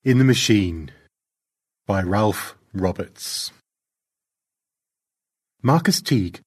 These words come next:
sat hunched over in the cramped confines of the sixteen gigabyte U S B thumb drive. The muscles of his mighty arms rippled as he cleaned his wizard's sword, running the polishing spell up and down the blade with precision.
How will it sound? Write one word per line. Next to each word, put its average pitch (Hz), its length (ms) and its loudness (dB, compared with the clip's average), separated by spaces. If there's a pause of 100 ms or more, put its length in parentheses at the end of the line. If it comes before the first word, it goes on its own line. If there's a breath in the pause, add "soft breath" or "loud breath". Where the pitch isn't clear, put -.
(240)
sat - 260 -6
hunched 139 340 -2
over 127 320 2
in 104 100 2
the 90 60 -4
cramped 123 360 -2
confines 92 760 -2 (120)
of 110 100 -4
the 87 100 -6
sixteen 120 540 0
gigabyte 101 720 -2
U 113 180 4
S - 140 -6
B 101 200 0
thumb 95 300 -4
drive. - 560 -12 (480)
The 117 80 0
muscles 113 540 2
of 101 100 -6
his 92 140 -4
mighty 98 360 2
arms 87 480 -4 (320)
rippled 107 520 0
as 92 100 -6
he 92 140 -6
cleaned 113 540 0
his 90 220 -4
wizard's 98 380 -2
sword, 85 520 -8 (320)
running 120 220 4
the 101 80 0
polishing 151 440 -2
spell 101 420 -4
up 123 120 -6
and 104 140 -2
down 104 220 -2
the 85 40 -4
blade 95 380 -4
with 82 260 -8
precision. 90 640 -8